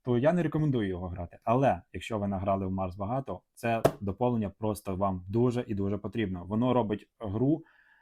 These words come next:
вже на максимумі. От ви, е, граючи в цю, ви будете, е,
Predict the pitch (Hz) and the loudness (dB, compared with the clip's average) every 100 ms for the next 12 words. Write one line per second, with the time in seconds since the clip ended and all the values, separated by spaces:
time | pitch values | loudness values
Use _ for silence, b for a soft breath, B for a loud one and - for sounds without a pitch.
0 | b b _ 113 98 123 120 - _ _ | b b _ -6 2 4 4 -2 _ _
1 | 107 107 117 123 120 - 92 87 - 107 | -4 2 4 6 4 0 -4 -6 -4 -4
2 | 104 147 143 - _ - 107 107 107 123 | 0 0 0 -4 _ -6 -2 0 2 2
3 | 110 110 - 156 175 120 123 135 127 120 | 2 -4 -2 0 0 2 4 4 4 0
4 | 117 - - 139 - 120 107 113 | -2 -6 -20 -20 -8 -4 -4 -4